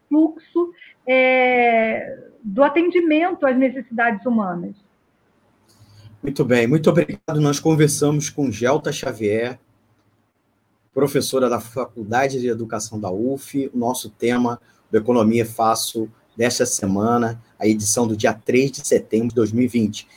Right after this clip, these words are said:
Speaker 2: Economia e universidade, a quem interessa o ensino remoto e o fim da gratuidade. Tem muita coisa ainda, ainda que eu queria conversar com você,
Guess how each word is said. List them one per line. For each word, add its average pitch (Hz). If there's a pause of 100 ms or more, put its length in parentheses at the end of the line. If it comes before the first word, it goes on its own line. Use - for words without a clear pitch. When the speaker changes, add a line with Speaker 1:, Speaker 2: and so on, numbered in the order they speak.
(140)
Speaker 2:
Economia 139
e -
universidade, 120
a 117
quem -
interessa 117
o 117
ensino 113
remoto 107 (240)
e 123
o 123
fim 120
da 117
gratuidade. 110 (280)
Tem 226
muita 226
coisa 180
ainda, 175
ainda 143
que 156
eu 147
queria 135
conversar 139
com 117
você, 147